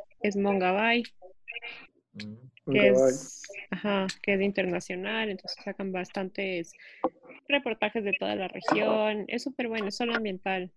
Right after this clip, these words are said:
Speaker 1: Me parece súper chévere que se enfoquen en esto, porque no hay muchos medios que solo se enfoquen en eso.
Speaker 3: Ujú.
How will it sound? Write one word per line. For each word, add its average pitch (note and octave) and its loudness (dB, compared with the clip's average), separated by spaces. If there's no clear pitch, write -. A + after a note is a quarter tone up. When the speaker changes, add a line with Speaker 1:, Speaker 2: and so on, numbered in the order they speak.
Speaker 1:
Me G3+ -4
parece G#3 -2
súper G#3 -4
chévere G3 0
que - -8
se F3+ -8
enfoquen F3+ -4
en D#3 -4
esto, F3+ -6
porque G3 -4
no G3 -2
hay G3 0
muchos G3+ -8
medios F3+ -4
que F3 -8
solo F3 -6
se F3 -14
enfoquen E3+ -12
en E3 -6
eso. G3+ -6
Speaker 3:
Ujú. A#2 -4